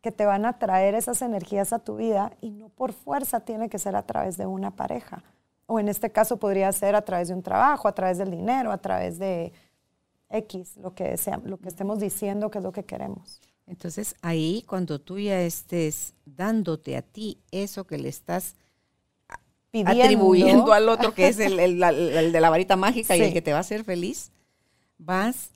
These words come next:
Speaker 2: a atraer a tu vida a una persona que se siente también completa y realizada,
Speaker 1: Claro.
Speaker 2: que ya es feliz y que está dispuesta, como tú, desde tu llenura y tu felicidad interna, a compartir
Speaker 1: A
Speaker 2: tu
Speaker 1: compartir.
Speaker 2: dicha con otro.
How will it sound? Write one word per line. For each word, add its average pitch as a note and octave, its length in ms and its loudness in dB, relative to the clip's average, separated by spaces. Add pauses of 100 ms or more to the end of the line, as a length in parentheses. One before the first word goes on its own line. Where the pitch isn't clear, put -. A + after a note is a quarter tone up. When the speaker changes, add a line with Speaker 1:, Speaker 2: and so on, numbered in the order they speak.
Speaker 2:
a F3 160 -4
atraer D#3+ 560 -4
a A#3 100 -2
tu F#3 200 -14
vida F3 520 -8
a E3+ 60 -8
una F#3 240 -4
persona E3+ 680 -8
que E3 140 -14
se - 120 -12
siente F3 340 -12
también E3+ 340 -6
completa D#3 500 -8
y G#3 80 -8
realizada, G#3 680 -8
Speaker 1:
Claro. C4+ 160 -8 (180)
Speaker 2:
que B2 140 -8
ya A#2+ 140 -2
es - 160 -8
feliz G#3+ 460 -4 (240)
y C4 100 -12
que C#4+ 100 -6
está A#3+ 180 -8
dispuesta, D3+ 560 -8
como C4+ 380 4
tú, G3+ 340 -8
desde E3 300 -6
tu F3+ 160 -10
llenura G3+ 500 -2 (200)
y F3+ 100 -18
tu F#3 120 -20
felicidad A3+ 580 -2
interna, B3 500 -2 (380)
a F#3+ 260 -6
compartir F3+ 760 -8
Speaker 1:
A - 80 -12
Speaker 2:
tu - 60 -18
Speaker 1:
compartir. D4+ 340 2
Speaker 2:
dicha A#4+ 180 6
con - 220 -6
otro. - 220 -16